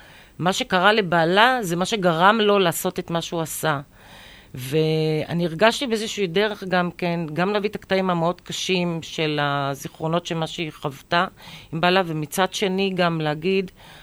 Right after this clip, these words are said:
"אוקיי, אבל הרגשתי שמשהו לא בסדר, מה אני יכולה לעשות?" אה, והבעיה שבאמת ש-, אה,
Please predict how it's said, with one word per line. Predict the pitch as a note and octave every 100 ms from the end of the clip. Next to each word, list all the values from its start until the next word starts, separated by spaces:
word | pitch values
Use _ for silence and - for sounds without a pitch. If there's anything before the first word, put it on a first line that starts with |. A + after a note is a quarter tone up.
| -
"אוקיי, | G3 A3
אבל | E3 D#3+
הרגשתי | D#3 D#3+ G#3+ - C#4+
שמשהו | - - F#3+ - F#3+
לא | E3+
בסדר, | E3+ - E3 E3 D3 C#3+
מה | C#3+ E3 G3
אני | A3+
יכולה | F3+ F3+ E3+ F3
לעשות?" | E3+ - - D3+ C#3+ - - _ - - - - - - -
אה, | - D#3+ D#3 D#3 D#3 D#3 D3+ D3+ D3+ D3+ D3 - - - - - - -
והבעיה | C#3 C3+ D#3+ D#3 C#3+ D#3 D3+ G3 A#3
שבאמת | - F#3 F3 G3 G3
ש-, | F#3 E3+ C#3 -
אה, | -